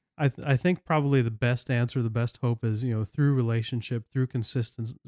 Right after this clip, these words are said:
consistently caring. This is the problem. You know, we, like you mentioned very, at the very beginning of the podcast, we've, we've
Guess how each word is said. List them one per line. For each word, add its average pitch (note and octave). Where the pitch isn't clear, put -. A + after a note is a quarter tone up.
consistently A#2+
caring. A#2
This C3
is A#2
the G#2+
problem. A2
You D3
know, B2+
we, C3+
like B2
you B2
mentioned A#2+
very, A#2
at A#2
the A#2+
very A#2+
beginning A#2
of G#2+
the G#2+
podcast, A2
we've, B2
we've B2